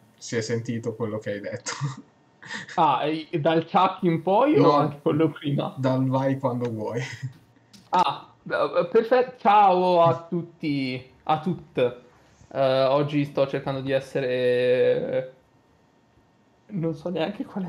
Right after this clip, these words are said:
Speaker 2: il termine da utilizzare.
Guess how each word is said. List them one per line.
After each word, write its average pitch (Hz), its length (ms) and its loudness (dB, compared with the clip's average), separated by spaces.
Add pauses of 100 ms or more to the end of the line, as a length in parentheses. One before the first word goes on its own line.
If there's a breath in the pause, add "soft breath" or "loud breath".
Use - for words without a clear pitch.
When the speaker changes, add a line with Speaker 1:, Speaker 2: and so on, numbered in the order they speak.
Speaker 2:
il - 100 -20
termine 202 560 0
da 185 100 0
utilizzare. 151 1400 -4